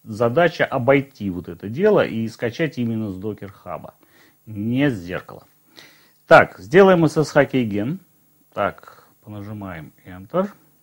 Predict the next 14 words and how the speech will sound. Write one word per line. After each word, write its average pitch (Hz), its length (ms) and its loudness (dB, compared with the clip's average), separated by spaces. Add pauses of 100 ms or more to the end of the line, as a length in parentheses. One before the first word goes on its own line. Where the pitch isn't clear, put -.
(220)
Готово. 95 960 -6 (840)
Сделаем 110 1200 -4
и 151 120 -4
посмотрим, 156 640 -2
ну, 143 280 -2
короче, 110 640 -8 (560)
выведем 120 640 -2
наш 110 220 -2
публичный 101 460 -10
ключ 90 320 -14
теперь 202 420 -2 (960)
и 170 80 -10
его 139 480 -2
скопируем. 101 800 -6